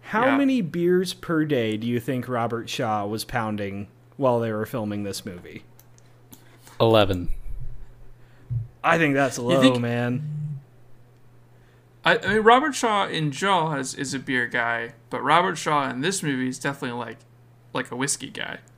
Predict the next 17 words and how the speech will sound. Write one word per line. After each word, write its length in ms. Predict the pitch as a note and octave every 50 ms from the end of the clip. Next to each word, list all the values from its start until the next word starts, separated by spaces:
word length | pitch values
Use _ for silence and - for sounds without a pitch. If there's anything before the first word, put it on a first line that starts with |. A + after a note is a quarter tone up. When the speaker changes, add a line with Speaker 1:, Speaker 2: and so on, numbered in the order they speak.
| - -
Speaker 1:
Yeah, 220 | E3 F3 G3 G#3
Speaker 2:
right? 320 | G3+ - E3+ F#3 G3 - -
Speaker 1:
yeah. 520 | F4+ G4+ D#4+ G#3 D#3 C#3 B2+ B2+ B2+ C3 B2 - - - - - - - -
But 100 | E3 E3+
Speaker 2:
He's 120 | E3+ D#3+
Irish. 680 | A#2 D#3+ F3 F3+ F#3 F#3 F#3+ F#3 F#3 F3 - - - - - -
Like, 220 | D#3 D#3 D3+ -
don't 180 | - D#3+ D#3+ D#3+
you 60 | E3
think 160 | E3+ E3+ D3+
he's 160 | D#3+ D#3+ D3+
drinking, 260 | D#3+ D#3 D3+ - D#3 D3+
like, 140 | D3 C#3 -
Irish 340 | C#3+ C3+ C#3 C#3 C#3 C3+
whiskey 280 | - D3+ C3+ - - C#3+
or 80 | C3+ C3+
scotch? 540 | - - C#3 C3 C#3 C#3 - - - -